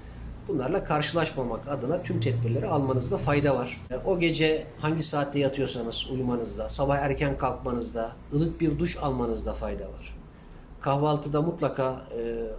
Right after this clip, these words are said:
ağır yiyeceklerden uzak durmanızı öneriyorum.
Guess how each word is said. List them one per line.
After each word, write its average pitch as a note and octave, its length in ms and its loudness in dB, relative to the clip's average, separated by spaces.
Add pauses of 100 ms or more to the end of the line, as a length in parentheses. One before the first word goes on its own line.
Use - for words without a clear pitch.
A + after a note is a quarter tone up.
ağır C3+ 580 2 (340)
yiyeceklerden A2 680 -4 (140)
uzak A#2+ 400 -4 (360)
durmanızı G#2+ 500 -4
öneriyorum. C3 560 0